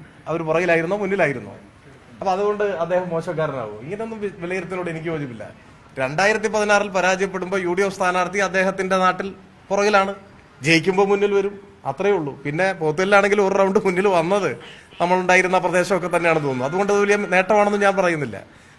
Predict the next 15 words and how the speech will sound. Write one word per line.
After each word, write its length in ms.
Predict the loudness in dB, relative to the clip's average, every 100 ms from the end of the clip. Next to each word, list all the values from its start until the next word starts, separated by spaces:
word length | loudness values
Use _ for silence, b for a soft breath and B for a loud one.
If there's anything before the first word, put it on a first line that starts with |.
| -6
അതിനെ 220 | -2 2
അങ്ങനെയൊന്നും 360 | 2 2 2 2
അല്ല 120 | 0
വിലയിരുത്തേണ്ടത്. 640 | 0 2 2 0 -2 -2
ഇപ്പോ 340 | -4 -2 -2 -6 B B -10
അങ്ങനെയാണെങ്കിൽ 540 | -4 2 2 2 0 -2
ഇവിടെ 340 | 0 2 0 -6 -18 -2 2
രാഹുൽ 240 | 2 4
ഗാന്ധി 400 | 2 2 0 -2 -2
അവിടെ 220 | 0 2
ജന്മനാട്ടിൽ 460 | 2 2 0 0
തോറ്റിട്ടല്ലേ 460 | -2 -2 -2 -4 -4
ഇവിടെ 140 | -4
വന്ന് 140 | -4 -4
ജയിച്ചത്? 400 | -6 -8 -14